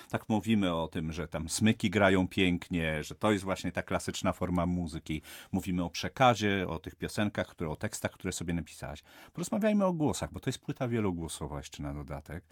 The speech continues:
Z jednej strony mam głos anielskości zupełny, który unosi mnie gdzieś wysoko, ale on mi każe się po prostu trzymać pewnych rzeczy, które są tutaj na ziemi. On nie jest takim, wiesz, delikatnym tylko uniesieniem i zapomnij o rzeczywistości.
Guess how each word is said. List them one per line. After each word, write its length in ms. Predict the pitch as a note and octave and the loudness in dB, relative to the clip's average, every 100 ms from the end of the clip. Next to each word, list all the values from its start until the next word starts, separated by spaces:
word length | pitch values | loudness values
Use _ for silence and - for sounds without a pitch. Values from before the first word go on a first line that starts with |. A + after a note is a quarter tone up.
| - | -14
Z 100 | - | -6
jednej 180 | G2+ G2+ | -4 -4
strony 240 | - G2 | -2 -2
mam 180 | F#2 F2+ | 0 -2
głos 200 | F2+ - | -4 -8
anielskości 960 | - E2+ D#2+ - - D2+ - - A#2+ F3+ | -6 -4 -4 -6 -8 -8 -8 -4 -2 -2
zupełny, 640 | C#3+ G2 - E2 D#2+ A#2+ E3+ | -6 -8 -4 -2 -2 -4 -6
który 380 | - G#2+ F2+ F2 | -4 -2 2 2
unosi 420 | - A#2+ G#2+ - | 6 8 8 4
mnie 140 | F#2+ F2+ | 0 0
gdzieś 200 | E2+ F2 | -2 -4
wysoko, 560 | F2 - D2+ - G#2 | -4 -4 -6 -4 -4
ale 380 | A#2+ F#2+ F#2 F2+ | 0 2 2 2
on 260 | D#2+ G2 G2+ | 2 2 2
mi 100 | A2 | 0
każe 380 | - E2+ - F#2+ | 2 2 2 -6
się 120 | - | -6
po 120 | - | -8
prostu 320 | - F2 - | -10 -10 -10
trzymać 500 | - - F2 D2+ D2+ - | -10 -6 -4 -4 -6 -8
pewnych 340 | D#2+ E2 D#2 | -8 -6 -6
rzeczy, 300 | D2+ D2 - | -6 -8 -8
które 200 | - D#2+ | -8 -8
są 180 | - D#2+ | -8 -10
tutaj 340 | - - F2 | -10 -8 -4
na 140 | E2 D#2 | -4 -4
ziemi. 340 | D2 D2 D2+ | -6 -6 -6
On 140 | D2+ | -6
nie 160 | F2 C#3 | -4 -2
jest 240 | G3 - | -2 -6
takim, 340 | - E2 C#2+ D2+ | -8 -8 -8 -10
wiesz, 360 | C#2 B1 - - - - - - - - | -10 -14 -18 -20 -20 -20 -20 -20 -16 -8
delikatnym 580 | E2 D2+ - E2+ F2+ | -6 -2 0 0 0
tylko 300 | D#2+ E2+ - | -4 -6 -6
uniesieniem 920 | E2+ E2+ D2+ - E2+ E2 D#2 D2+ D2+ E2 | -6 -6 -8 -8 -8 -6 -10 -12 -14 -14
i 200 | - E2 | -14 -8
zapomnij 480 | E2+ - G#2 F#2 F2 | -2 2 4 4 2
o 60 | D#2+ | 0
rzeczywistości. 840 | D#2 - D2+ - - C#2 - - | -4 -8 -10 -10 -12 -14 -14 -18